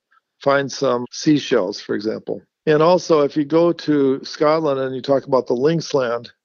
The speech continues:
then basically the links land is right on the edge of the ocean. And it's land that they couldn't grow crops because of the salt content in the soil. So they decided to just grow grass and then play golf. So that's another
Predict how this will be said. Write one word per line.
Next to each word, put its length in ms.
then 140
basically 720
the 140
links 360
land 300
is 180
right 180
on 100
the 160
edge 180
of 200
the 220
ocean. 480
And 400
it's 380
land 520
that 220
they 140
couldn't 320
grow 240
crops 480
because 400
of 80
the 140
salt 400
content 500
in 220
the 260
soil. 460
So 180
they 140
decided 400
to 40
just 260
grow 180
grass 480
and 120
then 160
play 180
golf. 520
So 240
that's 300
another 440